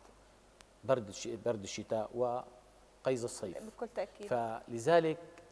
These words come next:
Speaker 1: هو موجود بالساحة وموجود على التقاطع وموجود على الإشارة الضوئية وموجود على مفارق الطرق وموجود على مراكز الطرق العامة ل-، على الأسترادات الدو-، الدولية. ف، آه، لا بد أن يد ال-، ال-، الإرهاب اس-، استهدفت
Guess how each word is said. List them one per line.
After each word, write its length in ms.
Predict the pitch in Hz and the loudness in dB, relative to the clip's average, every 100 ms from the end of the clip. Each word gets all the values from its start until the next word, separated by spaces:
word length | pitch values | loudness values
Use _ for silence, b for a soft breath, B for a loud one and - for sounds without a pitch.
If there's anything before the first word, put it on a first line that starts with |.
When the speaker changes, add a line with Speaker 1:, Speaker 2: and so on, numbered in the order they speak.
| - - | -18 -10
Speaker 1:
هو 440 | 135 156 139 139 - | -2 4 4 4 0
موجود 320 | 131 135 143 117 | -4 -2 -2 -4
بالساحة 440 | - - 131 - | -4 0 0 0
وموجود 300 | 113 117 110 | -4 -4 -4
على 120 | 117 | -4
التقاطع 440 | 117 120 - 127 117 | -4 -4 -2 0 0
وموجود 260 | 117 107 | -2 -2
على 100 | 120 | -2
الإشارة 300 | 113 107 117 | -2 -4 -4
الضوئية 280 | 107 117 120 | -2 -2 -2
وموجود 260 | 110 113 117 | -2 -4 -4
على 160 | 120 | -4
مفارق 320 | 117 - 120 - | -4 -2 -2 -4
الطرق 340 | - 139 117 - | -4 -2 -2 -4
وموجود 360 | 113 107 120 | -6 -6 -4
على 280 | 117 120 123 - B B B | -2 -2 -2 -4 B B B
مراكز 340 | 120 135 135 | 2 4 2
الطرق 360 | 120 - 139 127 | -2 0 0 2
العامة 320 | 117 135 131 | 0 0 0
ل-، 320 | 117 113 - 110 | 0 0 0 -4
على 200 | 113 120 | 0 -2
الأسترادات 560 | 113 - 120 127 127 | -2 -4 2 2 2
الدو-، 500 | 117 110 101 113 113 | -2 -8 -4 -2 -2
الدولية. 600 | 107 101 120 120 147 143 151 B B B | -4 -2 0 0 0 -2 -6 B B B
ف، 100 | - | 2
آه، 1300 | 135 131 131 - 120 120 113 113 113 110 - - - - - - - | 4 4 0 -4 -6 -4 -2 -4 -4 -8 -12 -14 -18 -20 -20 -20 2
لا 120 | 151 | 6
بد 240 | 170 180 160 | 6 8 6
أن 600 | 156 151 - 135 135 131 - | 6 0 -6 -8 -8 -8 -6
يد 220 | 127 151 | -2 0
ال-، 160 | 143 127 120 | 0 -2 -6
ال-، 100 | 107 | -8
الإرهاب 480 | 95 110 101 98 110 | -8 -8 -8 -10 -10
اس-، 200 | - - - | -12 -16 -16
استهدفت 520 | - - 160 131 - | -8 -2 0 0 -4